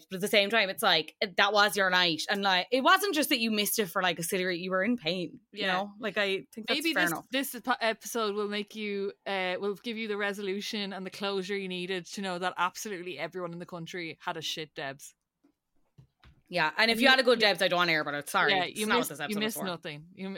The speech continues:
Speaker 2: like, you went, but you missed nothing.
Speaker 1: This one is c-, like, two together. It's two separate people, but then they're, they're in the same email. So I'm just gonna,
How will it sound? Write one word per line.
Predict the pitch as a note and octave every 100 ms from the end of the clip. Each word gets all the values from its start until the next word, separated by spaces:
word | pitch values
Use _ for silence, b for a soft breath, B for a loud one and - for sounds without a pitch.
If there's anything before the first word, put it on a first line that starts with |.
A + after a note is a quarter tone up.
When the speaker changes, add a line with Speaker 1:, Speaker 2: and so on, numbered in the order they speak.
| -
Speaker 2:
like, | A3 A3
you | B3
went, | B3 G#3 -
but | D#3+
you | C#3
missed | F3+ E3+
nothing. | C3+ - - _ _ _ _ _ _ - -
Speaker 1:
This | B3+ C4 C#4+
one | C4
is | B3+ B3 -
c-, | C4+
like, | G#3+ G#3+ G3+ - - - - -
two | B3+ A#3
together. | A3 G#3 G#3 F#3
It's | F3
two | - A3
separate | G#3+ F#3+
people, | F#3+ F3
but | F3+ F3+
then | F#3
they're, | F3 F3 -
they're | F#3+
in | F3+
the |
same | F#3+ F3
email. | D#3+ D3+
So | C#3+ E3+
I'm | D3+
just | D#3+ -
gonna, | E3 D#3 D3